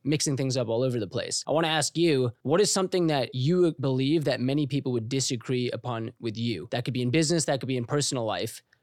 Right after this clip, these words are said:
but what is your contrarian take or something that, again, you believe that maybe others don't see eye to eye with you on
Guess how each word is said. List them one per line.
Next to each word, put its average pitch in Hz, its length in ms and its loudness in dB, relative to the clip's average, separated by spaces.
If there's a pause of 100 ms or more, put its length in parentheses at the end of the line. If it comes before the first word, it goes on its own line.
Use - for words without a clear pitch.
(100)
but 131 420 0
what 160 180 2
is 160 120 2
your 151 120 2
contrarian 127 560 0
take 120 260 -2
or 117 40 0
something 123 360 -2
that, 113 220 -2
again, 120 440 -2 (320)
you 143 140 2
believe 165 320 2
that 156 120 2
maybe 139 400 2
others 135 300 2
don't 131 180 -2
see 127 220 -2
eye 117 140 -2
to 101 100 -4
eye 110 160 -2
with 120 120 -4
you 131 160 -2
on 160 220 -2